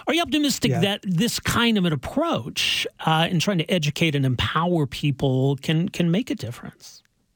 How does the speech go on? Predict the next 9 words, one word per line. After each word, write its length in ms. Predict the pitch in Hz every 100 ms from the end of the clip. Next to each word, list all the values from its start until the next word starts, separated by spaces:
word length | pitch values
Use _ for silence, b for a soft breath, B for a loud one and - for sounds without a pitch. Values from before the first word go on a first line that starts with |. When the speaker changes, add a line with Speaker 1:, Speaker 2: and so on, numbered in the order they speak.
| _ _ _ _ _ _ _
Speaker 2:
I'm 120 | 254 240
hoping 340 | 302 302 180
it 100 | 123
is. 260 | 113 131 160
I 40 |
mean, 100 | 165
I 60 | 180
feel 280 | 214 208 185
that 320 | 175 165